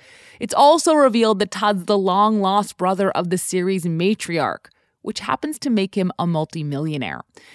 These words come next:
He's gone from frat boy number one to terrifying rapist to very rich anti-heroic protagonist, a romantic lead right at the center of the series. And Roger Howarth knows that another actor would have just accepted this,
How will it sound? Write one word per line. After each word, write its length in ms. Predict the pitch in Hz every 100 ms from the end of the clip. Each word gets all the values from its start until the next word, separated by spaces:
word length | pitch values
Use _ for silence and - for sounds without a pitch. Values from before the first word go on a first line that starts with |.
| - -
He's 180 | 247 220
gone 280 | 247 240 233
from 180 | 233 214
frat 300 | 233 226 -
boy 180 | 233
number 320 | 220 208 208 196
one 320 | 185 185 185
to 160 | 170
terrifying 760 | - - 208 214 214 202 190 190
rapist 460 | 180 180 170 -
to 240 | - 185 170
very 400 | 196 240 254 247
rich 340 | 214 233 -
anti-heroic 760 | - 208 196 196 202 185 185 180
protagonist, 720 | 185 180 160 165 175 170 - - - - -
a 100 | 185
romantic 680 | 185 180 190 226 254 262 254
lead 380 | 214 190 110 - _ -
right 240 | 185 240
at 80 | 247
the 80 | 254
center 440 | - 185 185 185
of 140 | 170 147
the 60 |
series. 680 | - 139 135 127 - - - _ - - - _
And 80 | -
Roger 240 | 262 302 320
Howarth 300 | 277 269 226
knows 380 | 220 240 240
that 120 | 202 208
another 300 | 208 196 196
actor 340 | 165 185 196
would 120 | 185
have 80 | 180
just 180 | 185 -
accepted 600 | 135 - 214 202 185 151
this, 280 | - -